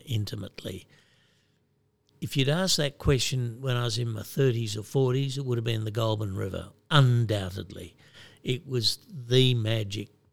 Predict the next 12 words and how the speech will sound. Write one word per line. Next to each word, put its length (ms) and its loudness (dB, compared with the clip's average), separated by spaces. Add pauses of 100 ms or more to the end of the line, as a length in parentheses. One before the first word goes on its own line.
(120)
trout 280 -4
stream 440 -4
for 200 -6
me 520 -4 (600)
because 360 -2 (640)
we 200 0
went 360 -2
there 240 -4 (120)
every 300 0
weekend 520 -4
as 160 -4
kids 520 -4